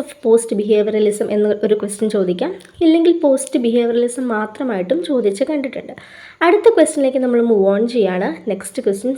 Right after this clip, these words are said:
സോവറിനിറ്റി. അതിനെപ്പറ്റി ഒരു ചെറിയൊരു ഡിസ്ക്രിപ്ഷൻ എഴുതാനായിട്ട് നിങ്ങൾ തയ്യാറായി വേണം എക്സാമിന് പോകാൻ. എ പാർട്ടിലാണ് ഇത് കൂടുതലും കണ്ടുവന്നിട്ടുള്ളത്, പിന്നെ സി പാർട്ടിലും ഇതിനെപ്പറ്റി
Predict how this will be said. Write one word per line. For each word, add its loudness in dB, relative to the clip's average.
സോവറിനിറ്റി. 0
അതിനെപ്പറ്റി -2
ഒരു 4
ചെറിയൊരു 2
ഡിസ്ക്രിപ്ഷൻ -4
എഴുതാനായിട്ട് 0
നിങ്ങൾ 0
തയ്യാറായി 0
വേണം -2
എക്സാമിന് -4
പോകാൻ. -2
എ 10
പാർട്ടിലാണ് 0
ഇത് -2
കൂടുതലും 4
കണ്ടുവന്നിട്ടുള്ളത്, 0
പിന്നെ 0
സി -2
പാർട്ടിലും -2
ഇതിനെപ്പറ്റി -4